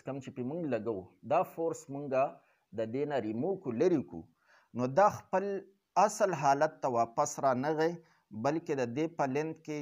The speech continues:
یو پرمننټ چینج پیدا شو، یعنی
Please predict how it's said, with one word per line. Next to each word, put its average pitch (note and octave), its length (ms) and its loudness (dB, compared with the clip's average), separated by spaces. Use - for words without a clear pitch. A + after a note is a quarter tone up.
یو A#2+ 100 0
پرمننټ C#3+ 720 0
چینج D3 340 -2
پیدا C3 300 0
شو، F3 140 -2
یعنی B2+ 240 -2